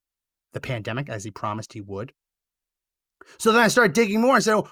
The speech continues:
well, what did Joe Biden do immediately before he went on vacation?" And we have that clip. Miss Bruce, let's play cut number two.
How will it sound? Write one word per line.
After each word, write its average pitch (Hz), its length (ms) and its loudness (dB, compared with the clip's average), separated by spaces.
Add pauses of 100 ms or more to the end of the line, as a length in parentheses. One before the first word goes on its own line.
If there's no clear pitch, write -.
well, 208 240 2
what 220 160 4
did 220 120 -4
Joe 233 180 4
Biden 208 320 4
do 208 220 -2
immediately 202 480 -2
before 254 640 -4 (600)
he 214 80 -4
went 180 240 0
on 156 240 2
vacation?" 143 640 -6 (1500)
And 127 80 -12
we 127 80 -6
have 127 200 -2
that 160 160 -4
clip. 240 220 -8 (440)
Miss 139 160 -8
Bruce, 165 260 -6
let's 147 140 -4
play 160 180 -2
cut 160 300 -6
number 165 180 -4
two. 123 320 -6